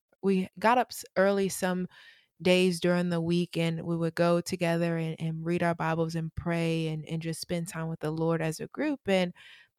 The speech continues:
I was in Hebrews four, to be exact, and got to this verse, Hebrews four thirteen, and it's like, "Oh, we will all stand before the Lord naked and exposed, to whom we must give an account." And, and it just stood out to me, 'cause I'm just like,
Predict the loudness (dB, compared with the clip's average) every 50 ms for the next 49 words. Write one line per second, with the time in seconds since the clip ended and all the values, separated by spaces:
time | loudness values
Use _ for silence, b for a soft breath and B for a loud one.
0 | _ _ _ 2 2 4 4 4 2 0 0 0 0 0 0 -2 -6 -4 -2 -2
1 | -2 -2 -2 -2 -2 -2 0 0 -2 -2 -2 -4 -6 -8 -10 -8 _ 0 2 2
2 | 2 2 0 0 -2 -4 -4 -6 -4 -2 -2 -4 -4 -6 -6 -4 -2 -2 -2 -2
3 | -4 -6 -10 -10 -6 -4 -4 -2 -4 -4 -6 -8 _ _ _ _ _ _ _ _
4 | _ _ _ _ _ _ -4 -2 0 0 0 2 2 4 4 4 2 0 2 2
5 | 2 2 2 0 -2 -2 0 0 0 0 0 0 0 0 0 0 -4 -6 -6 -6
6 | -6 -4 -2 0 0 0 0 -2 -4 -4 -2 -2 -2 0 -2 -4 B B B B
7 | 4 6 8 8 8 8 8 6 4 4 4 2 2 2 6 6 6 6 6 2
8 | 2 2 0 0 0 0 -2 0 0 2 2 2 0 0 0 4 4 4 6 6
9 | 4 4 4 4 4 2 2 0 0 0 0 0 0 -2 -4 -2 0 0 0 2
10 | 0 0 -2 -2 -2 -2 -2 0 0 -2 0 2 2 2 2 2 0 0 2 2
11 | 2 2 2 0 0 0 0 0 -2 -6 -6 -6 -10 -14 _ -8 -6 -4 -4 -4
12 | -4 -4 -6 -8 -10 -10 -14